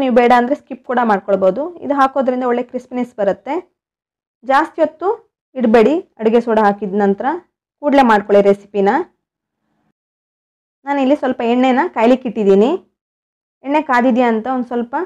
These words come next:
ಕಡಲೆ ಹಿಟ್ಟನ್ನು ಹಾಕ್ಬಿಟ್ಟು check ಮಾಡ್ಕೊಳ್ತಾ ಇದ್ದೀನಿ. ಎಣ್ಣೆ ಕಾದಿದೆ. ಇದಕ್ಕೀಗ ನಾನು ready ಮಾಡ್ಕೊಂಡಂತಹ ಕ್ಯಾಪ್ಸಿಕಮ್ ಸ್ಟಫಿಂಗನ್ನು ಕಡಲೆ ಹಿಟ್ಟಲ್ಲಿ ಡಿಪ್ ಮಾಡ್ಕೊಳ್ತಾ ಇದ್ದೀನಿ. ಈ ರೀತಿ ಸ್ಟಫಿಂಗ್ ಎಲ್ಲ ಹೋಗದೇ ಇರೋ ಹಾಗೆ ಚೆನ್ನಾಗಿ ಡಿಪ್ ಮಾಡಿಕೊಂಡು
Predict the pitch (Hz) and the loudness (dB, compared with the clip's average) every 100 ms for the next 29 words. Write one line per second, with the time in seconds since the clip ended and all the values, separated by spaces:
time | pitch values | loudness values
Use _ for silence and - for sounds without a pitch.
0 | - _ _ _ _ _ _ _ _ 240 | -10 _ _ _ _ _ _ _ _ -6
1 | 233 262 233 226 208 214 247 - 214 - | 2 2 2 -2 -2 -4 -8 -8 -10 -6
2 | 208 208 202 202 180 185 240 349 _ _ | -6 -4 -4 -2 -2 -2 -2 -4 _ _
3 | _ _ _ 226 247 240 226 214 226 190 | _ _ _ -8 -4 -2 0 0 0 0
4 | 240 339 _ 247 269 262 233 226 220 214 | -2 -4 _ -2 -2 -2 -2 0 2 4
5 | 214 262 247 208 202 190 185 202 254 381 | 4 4 2 0 -2 -2 -4 -4 -4 -6
6 | _ _ _ _ - 254 254 277 277 269 | _ _ _ _ -8 -8 -8 -8 -6 -6
7 | - 226 240 214 185 180 240 330 _ 220 | -6 -8 -4 -2 -2 -4 -6 -6 _ -8
8 | 208 226 214 202 196 285 - _ _ _ | 0 0 2 0 0 -2 -6 _ _ _
9 | _ _ _ 214 247 240 214 208 196 196 | _ _ _ -14 -10 -2 -4 -2 -6 -4
10 | 180 185 185 180 180 285 370 _ _ _ | -6 -4 -2 -4 -4 -10 -12 _ _ _
11 | _ _ _ _ 247 240 269 247 247 269 | _ _ _ _ -14 -10 -2 0 2 2
12 | 254 240 226 220 214 202 214 240 220 220 | 2 2 4 4 4 4 0 -2 0 2
13 | 226 233 220 196 202 180 185 | 0 -2 -2 -2 -2 -8 0